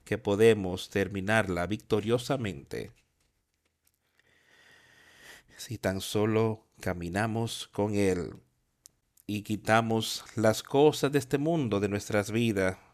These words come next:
que esto siempre quede secundario, pero primera vez, primeramente, ¿qué debo hacer hoy, Señor? ¿Qué tú quieres que yo haga con mi vida, con las cosas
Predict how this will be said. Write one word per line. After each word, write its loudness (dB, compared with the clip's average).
que 2
esto 0
siempre -2
quede 0
secundario, 0
pero -2
primera -2
vez, -2
primeramente, -4
¿qué 0
debo 2
hacer 0
hoy, 2
Señor? -4
¿Qué 0
tú -4
quieres 4
que 0
yo 0
haga 0
con 0
mi -4
vida, -2
con -4
las 0
cosas 0